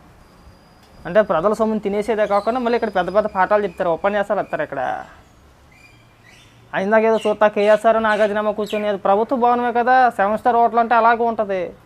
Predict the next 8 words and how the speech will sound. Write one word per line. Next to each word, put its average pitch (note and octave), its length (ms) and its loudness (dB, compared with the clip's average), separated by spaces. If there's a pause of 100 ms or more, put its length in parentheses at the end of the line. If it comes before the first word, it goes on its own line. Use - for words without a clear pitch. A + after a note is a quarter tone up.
(600)
మరి F#3 100 -4
ముందెందుకు A#3+ 440 2
చెప్పలేదు? B3 500 2 (1600)
ప్రభుత్వ G3+ 320 0
భవనమే, A#3 720 4
మీరు F#3+ 280 0
అందరూ G3+ 220 2
వెళ్ళి A#3 180 4